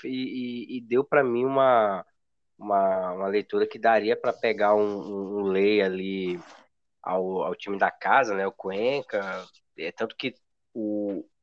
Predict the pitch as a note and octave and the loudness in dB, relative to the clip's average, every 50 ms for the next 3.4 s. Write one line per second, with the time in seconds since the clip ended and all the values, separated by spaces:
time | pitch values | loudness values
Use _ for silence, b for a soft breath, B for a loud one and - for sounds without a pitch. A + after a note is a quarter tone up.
0 | _ _ _ - G#2 G2+ G2 F2 G2 G#2 A2+ B2 B2 - - B2 A2 G2+ G#2+ A#2+ | _ _ _ -14 -12 -12 -8 -6 -2 2 2 2 2 2 0 0 4 4 4 4
1 | - - - C3+ A#2+ G#2+ F2 F2 F#2 G#2 A#2+ B2+ A#2+ G2 F#2+ G2 F#2+ G2+ F#2+ F#2 | 4 0 0 0 0 -2 -2 -2 -2 -2 0 0 -2 -4 -4 -6 -4 -4 -4 -4
2 | F#2 F#2 F2+ F2 F2+ F2 - G#2+ G#2 A2 G#2+ G2+ G2 G#2+ A#2+ A2+ G2 F#2+ G#2 A#2+ | -4 -6 -8 -12 -16 -6 -2 0 0 2 2 4 4 4 4 4 2 0 -2 -2
3 | B2+ A2+ G#2 G#2 G#2+ A#2 C3+ | -2 -4 -6 -6 -6 -6 -8